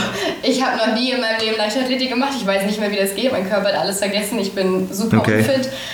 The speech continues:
Speaker 1: Und das ist halt einfach furchtbar. Also wenn man gewohnt ist, sich schnell vorwärts zu bewegen auf der Bahn und
Speaker 2: Ja.
Speaker 1: halt mit seinem Körper effektiv zu arbeiten und es geht halt dann wirklich gar nichts mehr,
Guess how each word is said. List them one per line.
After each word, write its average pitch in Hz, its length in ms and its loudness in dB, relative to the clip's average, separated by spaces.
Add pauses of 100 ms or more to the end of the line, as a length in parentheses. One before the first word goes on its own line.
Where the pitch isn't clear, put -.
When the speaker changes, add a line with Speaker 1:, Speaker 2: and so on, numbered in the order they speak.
(280)
Speaker 1:
Und 180 180 2
das 185 140 2
ist 190 160 -2
halt 180 200 0
einfach 170 240 0
furchtbar. 180 520 0
Also 170 200 0
wenn 170 120 2
man 170 160 2
gewohnt 180 340 2
ist, - 420 -2
sich 160 340 -4
schnell 196 440 0
vorwärts 180 460 0
zu 175 80 0
bewegen 165 340 0
auf - 140 -2
der - 80 0
Bahn - 400 0
und - 120 2
Speaker 2:
Ja. 104 180 4 (280)
Speaker 1:
halt 180 160 -2
mit 180 140 0
seinem 180 180 0
Körper 185 480 0
effektiv 190 480 -2
zu - 100 -4
arbeiten 180 460 0
und 165 60 0
es 165 160 -2
geht 175 180 0
halt 156 140 0
dann 151 100 0
wirklich 151 240 -4
gar 175 200 0
nichts 180 200 0
mehr, 185 300 0